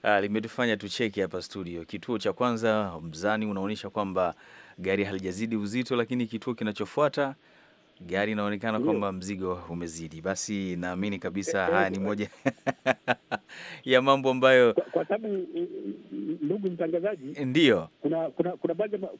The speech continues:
Speaker 2: kuna baadhi ya madereva wa-, walikuwa wakihojiwa na, na kituo kimoja cha televisheni hapa Tanzania kwamba unakuta ame-, ame-, amepima labda pale Tinde, nani, Isaka pale Kahama, amepima, aka-, aka-, akapewa listi yake vizuri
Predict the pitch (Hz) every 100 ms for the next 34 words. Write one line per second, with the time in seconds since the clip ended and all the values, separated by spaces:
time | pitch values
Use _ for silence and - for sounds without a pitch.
0 | 330 - 175 214 208 180 175 208 180 165
1 | 151 156 160 160 208 185 170 170 190 165
2 | 156 156 - 190 180 175 160 147 147 170
3 | 175 165 147 143 143 160 160 175 160 -
4 | - - 156 160 214 185 - 160 165 190
5 | 156 175 190 151 165 165 208 190 190 175
6 | 190 185 165 147 - _ - 202 180 160
7 | 156 156 180 196 175 170 151 202 170 160
8 | 175 165 151 147 131 139 - 175 135 -
9 | _ _ _ _ _ _ _ _ 135 147
10 | 151 - 139 156 139 135 160 156 196 156
11 | - - 180 175 160 156 190 190